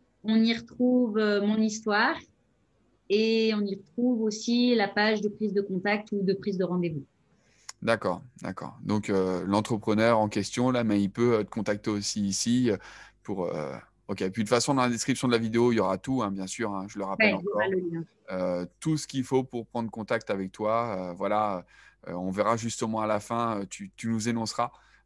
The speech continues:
Speaker 2: euh, les moyens
Speaker 1: Ouais.
Speaker 2: de te contacter. Euh, comme ça, non seulement c'est écrit, mais en plus, tu les auras dit. Alors là, euh, la totale, quoi.
Speaker 1: C'est ça. Et puis, euh, voilà, ils, eux, ils auront le visuel et puis, euh, ceux qui sont auditifs l'auront entendu.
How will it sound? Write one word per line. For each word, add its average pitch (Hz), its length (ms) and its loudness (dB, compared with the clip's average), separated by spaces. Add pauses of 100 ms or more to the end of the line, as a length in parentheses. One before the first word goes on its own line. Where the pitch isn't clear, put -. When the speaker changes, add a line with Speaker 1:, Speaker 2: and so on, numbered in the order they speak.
Speaker 2:
euh, 90 240 -8
les 98 140 0
moyens 117 440 2
Speaker 1:
Ouais. 107 80 -12
Speaker 2:
de 101 140 -8
te 98 80 -10
contacter. 107 560 -8
Euh, 95 100 -6
comme 98 200 -6
ça, 101 300 -2
non 120 200 0
seulement 135 340 0
c'est 127 160 -4
écrit, 143 300 -4
mais 123 100 -2
en 117 120 0
plus, 156 360 -4
tu 143 100 -4
les 127 200 -2
auras 110 180 0
dit. 90 160 -10
Alors 87 220 -6
là, 101 400 -4
euh, - 40 -20
la 98 120 -6
totale, - 340 -12
quoi. - 140 -20 (160)
Speaker 1:
C'est 240 180 0
ça. 202 180 4
Et 220 140 6
puis, 262 180 6
euh, 240 220 8
voilà, 226 200 6
ils, 202 240 4
eux, 285 120 6
ils 247 100 6
auront 254 180 6
le 240 60 10
visuel 240 520 4
et 247 100 0
puis, 226 180 -4
euh, 208 300 2 (100)
ceux - 220 -8
qui - 160 -8
sont 233 120 -8
auditifs 208 460 -2
l'auront 214 220 0
entendu. 196 380 -2